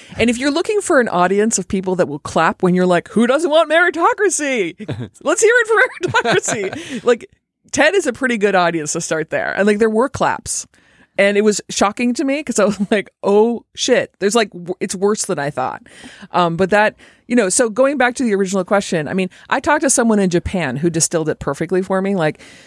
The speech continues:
Speaker 1: she said that, like, in Japan, if you have even gone to ted, then you're considered more, um, like, more in, more, like, wise.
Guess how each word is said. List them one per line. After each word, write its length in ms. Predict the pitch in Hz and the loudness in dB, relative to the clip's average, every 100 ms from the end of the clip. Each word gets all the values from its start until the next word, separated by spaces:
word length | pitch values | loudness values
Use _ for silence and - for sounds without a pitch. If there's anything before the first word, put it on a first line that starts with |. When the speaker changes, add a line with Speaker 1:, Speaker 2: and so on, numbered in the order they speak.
| - | -14
Speaker 1:
she 220 | - - 233 | -6 0 2
said 320 | - 185 170 | 4 4 4
that, 160 | 156 | 2
like, 260 | 147 143 - _ - _ _ _ | 2 0 -2 _ -20 _ _ _
in 140 | - 233 | 2 2
Japan, 500 | 233 226 220 185 170 - | 2 0 2 2 0 0
if 180 | 175 | 0
you 180 | 185 226 | 2 2
have 180 | 220 190 | 4 2
even 280 | 190 175 160 | 2 2 2
gone 360 | 151 151 147 202 | 0 0 2 2
to 120 | 226 | 0
ted, 440 | 226 226 233 262 - _ - | 2 2 2 -4 -10 _ -8
then 220 | 151 170 | 0 2
you're 120 | 170 170 | 2 2
considered 560 | 175 - 170 160 143 - | 0 2 2 2 0 -2
more, 540 | 165 160 156 147 151 156 | 0 2 4 4 0 -2
um, 400 | 151 147 139 147 - | -2 0 -2 -6 -4
like, 200 | 160 - | -4 -2
more 260 | 170 156 - | -2 0 0
in, 600 | 180 202 202 196 196 185 | 2 4 4 4 2 0
more, 400 | - 165 156 147 | -2 0 0 0
like, 240 | - 139 - | -2 -4 -4
wise. 920 | 143 156 165 175 175 175 180 - - | 0 2 4 4 2 2 0 -2 -2